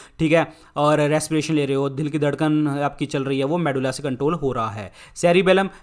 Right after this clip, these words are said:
जो जिसे आप लिटिल ब्रेन के नाम से आप जानते हैं, छोटा दिमाग, और अल्कोहल जो होती है सबसे ज़्यादा यहाँ पे इफेक्ट करती है आपके, अ, बॉडी के पार्ट के ऊपर। और प्लस हमारे जो हम सीधा खड़ा रह रहे हैं, टेढ़ा खड़ा रह रहे हैं, तो वो हमें पोस्चर मेंटेन करने में सेरिबेलम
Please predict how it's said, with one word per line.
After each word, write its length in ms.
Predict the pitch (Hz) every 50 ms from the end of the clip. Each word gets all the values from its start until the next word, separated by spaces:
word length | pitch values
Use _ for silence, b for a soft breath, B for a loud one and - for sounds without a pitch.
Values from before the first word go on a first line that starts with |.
| - -
जो 180 | 143 160 165
जिसे 240 | 147 147 143 - 175
आप 160 | 170 165 170
लिटिल 260 | 165 151 147 151 170
ब्रेन 280 | 151 135 143 147 147 151
के 100 | 151 160
नाम 180 | 151 151 151 151
से 120 | 147 156
आप 120 | 151 147
जानते 260 | 139 147 143 139 139 156
हैं, 60 | 147
छोटा 200 | - - 147 143
दिमाग, 380 | 139 135 131 139 143 147 160 151 B B B -
और 160 | 139 147 143
अल्कोहल 580 | - - - 165 160 160 160 165 165 180 180 175
जो 120 | 165 160
होती 220 | 147 151 147 151
है 60 | 156 156
सबसे 280 | - 151 143 - 156
ज़्यादा 100 | 151 147
यहाँ 280 | 147 143 139 131 139 139
पे 100 | - 156
इफेक्ट 280 | 143 - 147 - -
करती 300 | - - 147 143 135 147
है 100 | 147 151
आपके, 340 | 151 143 135 - - 175 175
अ, 40 | 175 175 B B B -
बॉडी 520 | 139 143 147 147 147 131 147 147 151 156 156
के 100 | 160 160
पार्ट 280 | 160 151 139 139 135
के 120 | - 160 160
ऊपर। 300 | 151 151 175 170 180 175 B B B -
और 200 | 143 143 147 147
प्लस 340 | 147 - 180 185 185 - -
हमारे 360 | 143 139 139 151 156 160 165
जो 360 | 151 147 - 147 139 160 170
हम 200 | 143 143 160 165
सीधा 360 | 160 - - - 151 151 180
खड़ा 240 | 175 175 165 156 151
रह 140 | 147 147 147
रहे 140 | 147 147 151
हैं, 80 | 156
टेढ़ा 280 | 151 151 151 151 160 165
खड़ा 280 | 156 160 147 143 147 143
रह 140 | 143 143
रहे 140 | 139 143 143
हैं, 260 | 147 151 156 151 B B B _
तो 100 | - 151
वो 280 | 135 123 147 160 175 175
हमें 320 | 147 151 135 143 147 156 - B B B _
पोस्चर 300 | - 170 180 - - 214
मेंटेन 420 | 196 180 165 160 156 160 151 151
करने 240 | 147 156 139 135 139
में 160 | 131 139 151
सेरिबेलम 560 | 147 147 - 139 131 139 131 135 131 143 170